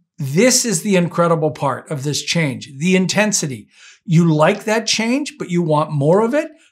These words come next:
Then turn it up and watch the sliders. They're moving in relative positions as you turn it up. Okay,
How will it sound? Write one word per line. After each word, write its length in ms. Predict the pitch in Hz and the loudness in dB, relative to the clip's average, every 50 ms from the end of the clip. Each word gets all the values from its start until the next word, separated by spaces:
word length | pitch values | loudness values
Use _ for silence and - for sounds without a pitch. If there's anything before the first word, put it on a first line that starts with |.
| _ _ | _ _
Then 200 | - 170 185 185 | 0 0 0 2
turn 280 | - - - 220 233 233 | 0 0 0 2 2 2
it 100 | 233 240 | 2 2
up 200 | 247 240 240 - 180 | 0 -2 -2 -4 -4
and 140 | 160 156 | -2 -2
watch 420 | 143 143 151 175 220 214 - - - | -2 -4 -4 -4 -4 -4 -4 -4 -4
the 120 | 214 185 | -4 -4
sliders. 840 | - - - 208 202 208 214 214 185 165 143 - - - - - _ _ _ _ _ _ _ _ _ _ _ _ _ _ _ _ _ _ - | -2 -2 -2 -2 0 2 2 2 2 0 -4 -6 -8 -12 -12 -14 _ _ _ _ _ _ _ _ _ _ _ _ _ _ _ _ _ _ 2
They're 160 | 185 190 185 | 2 4 6
moving 500 | 180 180 196 233 240 233 262 254 247 247 | 6 6 6 6 4 4 2 0 0 0
in 340 | 226 214 202 180 165 151 147 | 0 0 2 2 0 0 0
relative 640 | 147 175 202 226 233 226 233 - - 220 214 196 220 | 2 2 4 4 4 2 0 0 -2 -2 -2 -2 -2
positions 1040 | - 202 190 156 185 214 214 208 - - 160 123 - - - - - - - - _ _ _ _ _ _ _ _ _ _ _ _ _ _ _ _ _ _ _ _ _ _ _ _ _ _ _ _ _ _ _ _ _ _ _ _ _ _ _ _ _ | 0 0 0 2 2 0 0 0 -2 -2 -4 -6 -6 -14 -14 -14 -12 -12 -14 -16 _ _ _ _ _ _ _ _ _ _ _ _ _ _ _ _ _ _ _ _ _ _ _ _ _ _ _ _ _ _ _ _ _ _ _ _ _ _ _ _ _
as 260 | - 156 160 151 - | -2 -2 -2 0 0
you 100 | 180 180 | 0 -2
turn 320 | 165 - - 170 160 160 160 | -2 -2 -4 -2 -2 0 -2
it 180 | 160 160 - | -2 -4 -4
up. 320 | - 156 - 120 - - _ _ _ _ _ _ _ _ _ - | -6 -6 -6 -6 -10 -16 _ _ _ _ _ _ _ _ _ -8
Okay, 420 | 165 160 - 175 160 139 131 - | -8 -4 0 0 0 0 -2 -8